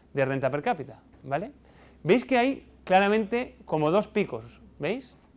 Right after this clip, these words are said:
¿A qué corresponden estos dos picos? Este pico, ¿qué países serían? Estamos en mil novecientos sesenta.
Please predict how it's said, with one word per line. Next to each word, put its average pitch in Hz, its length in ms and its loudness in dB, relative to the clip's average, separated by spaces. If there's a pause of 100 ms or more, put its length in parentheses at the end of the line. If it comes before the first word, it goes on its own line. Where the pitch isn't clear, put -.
(440)
¿A 151 140 0
qué 226 100 2
corresponden 208 560 2
estos 165 220 -2
dos 139 140 -4
picos? 131 280 -8
Este 190 220 -4
pico, 226 420 -6 (680)
¿qué 233 120 2
países 180 440 0
serían? 113 420 -6 (220)
Estamos 170 260 -4
en 170 100 -4
mil 180 140 -2
novecientos 165 400 -6
sesenta. 120 380 -14